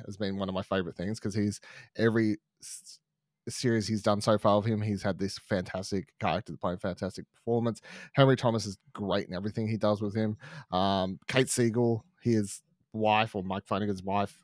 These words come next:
never has a bad role, but that's 'cause she's fantastic. Um, but yeah, a lo-,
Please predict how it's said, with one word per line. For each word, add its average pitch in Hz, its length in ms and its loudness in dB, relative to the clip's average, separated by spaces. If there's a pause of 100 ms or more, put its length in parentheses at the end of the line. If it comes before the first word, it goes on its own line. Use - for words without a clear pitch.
(120)
never 104 300 2
has 104 160 2
a 101 60 -4
bad 98 260 2
role, 101 200 2
but 90 140 -2
that's - 180 -4
'cause 95 140 -4
she's 95 180 -4
fantastic. 104 580 0 (400)
Um, 101 200 4
but 135 120 0
yeah, 120 160 6
a - 20 6
lo-, 127 160 6